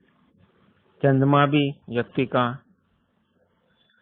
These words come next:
उच्च का होगा, सौगरी होगा,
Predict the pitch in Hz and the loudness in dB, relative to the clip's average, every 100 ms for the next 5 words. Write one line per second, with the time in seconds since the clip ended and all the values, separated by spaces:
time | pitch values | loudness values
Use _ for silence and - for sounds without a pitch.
0 | _ _ _ _ _ _ _ _ 139 143 | _ _ _ _ _ _ _ _ -4 -4
1 | 139 - 143 123 123 123 127 127 123 127 | -4 -2 0 2 0 0 0 -2 -2 0
2 | 135 135 117 120 120 113 | 0 0 -2 -2 0 0